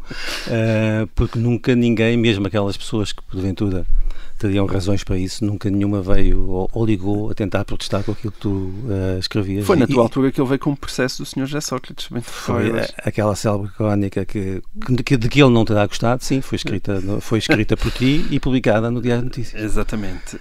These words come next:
Speaker 1: Olha, eu, tu tens uma característica curiosa em relação a outras pessoas que serão convidadas deste programa e que já foram, que é, também foste um homem do futebol, no sentido de que começaste no jornalismo desportivo.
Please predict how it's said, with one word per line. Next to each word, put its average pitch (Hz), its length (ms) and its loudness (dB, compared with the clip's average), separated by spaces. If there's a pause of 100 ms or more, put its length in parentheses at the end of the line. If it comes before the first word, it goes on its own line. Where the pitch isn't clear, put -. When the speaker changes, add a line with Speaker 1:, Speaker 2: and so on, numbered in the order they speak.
Speaker 1:
Olha, 113 480 2
eu, 190 340 2 (160)
tu - 140 -8
tens 135 460 2
uma 123 420 0
característica 120 840 -4
curiosa 120 500 0
em 113 40 0
relação 113 340 -2
a - 20 2
outras 117 260 -2
pessoas 110 520 -4
que - 80 -16
serão 110 180 -4
convidadas 107 540 -4
deste 104 280 -10
programa 110 440 -4
e - 20 -2
que - 80 -6
já 113 100 2
foram, 123 320 0
que 120 220 -2
é, 127 140 0 (360)
também 135 460 6
foste 147 320 -2
um 143 140 4
homem 143 340 6
do 139 140 2
futebol, 127 680 4
no 123 140 2
sentido 113 360 -6
de 120 100 -2
que - 80 -14
começaste 120 580 0
no 120 60 -6
jornalismo 113 500 -4
desportivo. - 520 -8